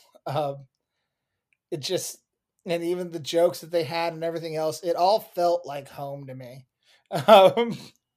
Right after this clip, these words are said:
and then my mom, she didn't have a great relationship with my grandma, her mom. Um,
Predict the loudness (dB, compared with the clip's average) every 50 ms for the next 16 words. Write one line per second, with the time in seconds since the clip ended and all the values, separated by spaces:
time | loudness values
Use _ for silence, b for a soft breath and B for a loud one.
0 | _ _ b b b b b b b b b _ _ -2 -2 0 2 2 4 4
1 | 4 2 0 -2 -6 -12 -16 _ _ _ _ _ _ _ _ _ _ _ _ _
2 | _ -4 0 0 2 2 2 0 0 2 2 4 4 4 2 2 -2 -6 -14 -20
3 | _ _ _ _ _ _ _ _ _ _ _ _ _ _ _ _ _ _ _ _
4 | _ _ _ _ _ _ _ _ _ _ -12 -10 -8 -8 -6 -6 -8 -8 -8 -6
5 | -4 0 2 2 2 2 0 -6 -8 -8 -8 -8 -6 -6 -4 -4 -4 -4 -6 -8
6 | -8 -10 -10 -12 -8 -8 -8 -8 -8 -8 -8 -8 -8 -10 -14 -20 _ -10 -8 -6
7 | -6 -6 -6 -6 -6 -6 -6 -6 -6 -6 -6 -6 -6 -8 -8 -10 -12 -12 -10 -10
8 | -10 -10 -10 -12 -14 -18 -20 _ _ _ _ _ _ _ _ _ _ _ _ _
9 | _ _ _ _ _ _ _ _ _ -10 -8 -8 -8 -10 -12 -14 -16 -20 -20